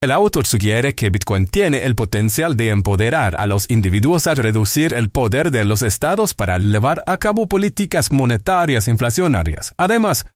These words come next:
discute cómo la adopción de Bitcoin puede ofrecer mayor privacidad financiera y seguridad contra expropiaciones y controles de capital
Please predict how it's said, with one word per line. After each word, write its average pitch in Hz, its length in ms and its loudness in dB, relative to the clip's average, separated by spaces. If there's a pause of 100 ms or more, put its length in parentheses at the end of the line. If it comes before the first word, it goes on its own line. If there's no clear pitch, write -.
discute 226 500 -2
cómo 202 240 0
la 123 180 0
adopción 127 500 0
de 117 120 2
Bitcoin 202 360 2
puede 180 380 0
ofrecer 127 580 0
mayor 156 340 0
privacidad 127 720 0
financiera 165 680 0
y 120 80 0
seguridad 107 720 2
contra 156 560 -2
expropiaciones 147 1040 0
y 196 60 0
controles 160 680 0
de 107 140 0
capital 113 640 -2